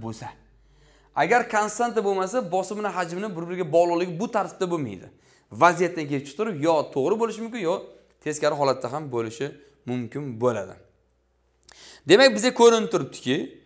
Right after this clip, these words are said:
e, normal sharoitdagi hajmimiz E'tibor bering, normal sharoitdagi hajmimiz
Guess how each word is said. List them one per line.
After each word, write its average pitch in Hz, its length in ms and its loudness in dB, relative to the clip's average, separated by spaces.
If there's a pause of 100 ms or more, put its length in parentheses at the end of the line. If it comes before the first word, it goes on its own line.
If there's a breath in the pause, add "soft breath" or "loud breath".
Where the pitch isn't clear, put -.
(280 soft breath)
e, 120 60 -2 (340)
normal 220 300 8
sharoitdagi 240 380 -2
hajmimiz 170 500 -2 (340)
E'tibor 160 260 -4
bering, 117 160 -6
normal 185 340 0
sharoitdagi 185 340 -10
hajmimiz 165 480 -8